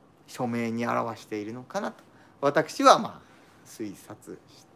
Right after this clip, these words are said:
ておりますけれども、はい、拝察しておりますけれども、はい、どうでしょうか。面白いですよね。こういう違いはね、ちょっとドキドキしますよね。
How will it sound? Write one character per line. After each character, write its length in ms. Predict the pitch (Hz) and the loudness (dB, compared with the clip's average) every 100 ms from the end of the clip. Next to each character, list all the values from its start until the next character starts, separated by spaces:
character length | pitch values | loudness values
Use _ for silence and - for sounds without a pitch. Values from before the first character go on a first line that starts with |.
| - | -16
て 120 | 104 - - | -14 -14 -12
お 80 | |
り 120 | 92 - | -12 -12
ま 140 | - | -14
す 120 | - | -20
け 80 | - | -20
れ 60 | - - - | -20 -20 -20
ど 60 | - | -20
も、 60 | - - - - - | -20 -20 -20 -20 -18
は 200 | - - | -14 -14
い、 80 | - - - - - - - - - | -18 -20 -20 -20 -20 -20 -20 -20 -12
拝 160 | - 113 | -6 -6
察 320 | 120 - 95 | -6 -10 -12
し 60 | - | -10
て 80 | |
お 80 | 90 | -10
り 80 | 85 | -10
ま 100 | - | -18
す 80 | - | -20
け 80 | - | -20
れ 60 | |
ど 80 | - | -20
も、 60 | - - | -20 -20
は 180 | - - | -20 -20
い、 60 | - - - - - - | -20 -20 -20 -20 -20 -14
ど 100 | - | -12
う 40 | 101 | -12
で 120 | - | -14
し 120 | - | -20
ょ 40 | - - | -20 -20
う 60 | |
か。 60 | - - - - - - - - - - - - - - - | -20 -20 -20 -20 -20 -18 -18 -18 -20 -20 -20 -20 -20 -16 -6
面 120 | 139 | -4
白 160 | 131 113 | -4 -4
い 60 | |
で 100 | 95 | -6
す 120 | - 117 | -10 -8
よ 80 | |
ね。 220 | 147 233 - - - - | -4 -4 -6 -20 -10 -2
こ 80 | |
う 80 | 151 | 0
い 120 | 175 | 0
う 40 | 170 | -2
違 140 | - | -2
い 40 | 147 143 135 | 0 2 2
は 120 | 131 | -2
ね、 300 | 131 120 120 - - - | -6 -8 -10 -18 -20 -14
ち 100 | 117 | -12
ょ 20 | |
っ 40 | - | -6
と 380 | 113 101 90 80 - - | -2 -2 -2 -8 -12 -4
ド 120 | 143 | -2
キ 140 | - | 2
ド 120 | 277 196 | 2 2
キ 80 | |
し 140 | - - | -4 -6
ま 120 | 117 | -6
す 120 | - | -6
よ 140 | 110 113 | -8 -4
ね。 240 | 170 190 | -4 -4